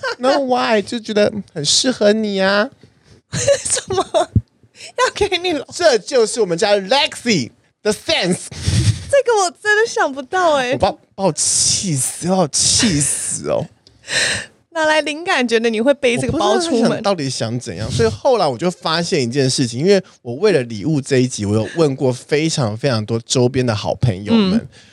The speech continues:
Speaker 1: 然后大家都统一有一个说辞。
Speaker 2: 嗯。
Speaker 1: “哦，你知道吗？我那时候送什么东西，什么，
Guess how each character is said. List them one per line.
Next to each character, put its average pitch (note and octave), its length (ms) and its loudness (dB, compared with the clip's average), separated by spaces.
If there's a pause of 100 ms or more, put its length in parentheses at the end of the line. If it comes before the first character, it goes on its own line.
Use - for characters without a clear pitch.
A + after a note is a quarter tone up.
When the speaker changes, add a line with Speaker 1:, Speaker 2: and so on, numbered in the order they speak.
(140)
Speaker 1:
然 C#3 100 -2
后 G#3 120 0 (100)
大 F3+ 240 -2
家 F3 180 0
都 F3+ 160 2
统 B2+ 400 -2
一 F#3+ 120 -2
有 C#3 160 2
一 G2+ 60 -8
个 A2+ 140 2
说 A2+ 300 2
辞。 - 500 -4
Speaker 2:
嗯。 G3+ 240 2 (1300)
Speaker 1:
“哦， F4 160 2
你 B3+ 100 2
知 C#4 160 -8
道 C#4+ 200 0
吗？ C4 120 0
我 G#3+ 140 2
那 C4+ 100 0
时 C4 80 -2
候 C4+ 60 4
送 B3 300 2
什 G#3+ 100 -2
么 F#3+ 80 -4
东 A#3 100 2
西， B3 60 0
什 A#3 100 0
么， - 20 0